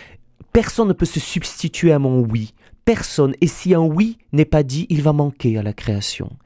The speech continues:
Je ne peux pas dire oui pour l'autre. Et Dieu, euh, même un saint ne pourra pas dire oui à la place du pécheur. Par contre, il dira oui pour le pécheur. Donc on dit oui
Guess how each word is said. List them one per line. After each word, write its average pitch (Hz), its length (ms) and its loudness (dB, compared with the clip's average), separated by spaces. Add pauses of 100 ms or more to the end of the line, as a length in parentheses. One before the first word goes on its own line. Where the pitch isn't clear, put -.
(220)
Je 147 160 4
ne 156 40 4
peux 180 120 4
pas 202 240 2
dire 143 200 0
oui 127 220 0
pour 113 240 -4
l'autre. 107 400 -4 (320)
Et 143 140 4
Dieu, 180 440 4 (340)
euh, 147 80 4 (340)
même 196 260 6
un 190 100 2
saint 196 360 -2
ne 175 120 -2
pourra 151 280 -2
pas 156 140 2
dire 135 240 0
oui 156 220 0 (1300)
à 214 100 4
la 196 140 4
place - 540 -2 (800)
du 120 240 -2
pécheur. 120 460 2 (200)
Par - 180 -2
contre, 175 280 -2
il 147 60 0
dira 123 260 2
oui 139 240 0 (140)
pour 185 280 -2
le 101 100 0
pécheur. - 600 -4 (340)
Donc 160 340 0
on 175 100 4
dit 175 220 2
oui 202 260 2